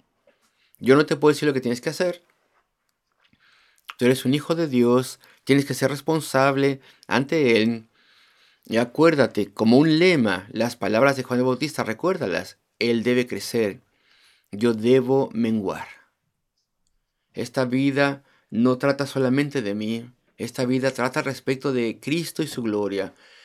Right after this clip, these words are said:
y de lo que Dios me llama a hacer por Él. Hay que tener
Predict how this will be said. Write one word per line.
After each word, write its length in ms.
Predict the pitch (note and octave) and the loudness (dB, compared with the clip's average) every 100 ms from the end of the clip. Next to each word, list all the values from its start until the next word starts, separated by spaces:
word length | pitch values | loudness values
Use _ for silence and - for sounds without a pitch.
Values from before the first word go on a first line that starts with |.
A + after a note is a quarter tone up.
| - - | -20 -18
y 140 | - B2+ | -2 4
de 120 | C3 | 6
lo 180 | C3 B2+ | 6 4
que 140 | C3 | 0
Dios 340 | A#2 C3+ D#3+ D3+ | 0 0 -2 -2
me 120 | C#3 | -2
llama 240 | C#3 E3+ | 0 0
a 40 | F3 | -2
hacer 240 | - C3 | -4 -4
por 160 | B2 G2+ | -2 -4
Él. 280 | G2 G#2 _ _ _ _ _ _ _ _ _ _ _ _ _ _ _ _ _ _ _ _ _ _ _ _ _ _ | -6 -12 _ _ _ _ _ _ _ _ _ _ _ _ _ _ _ _ _ _ _ _ _ _ _ _ _ _
Hay 180 | - - | -4 -2
que 120 | D#3 | 0
tener 480 | D3+ B2+ C3 C#3 C#3 | 0 4 4 4 0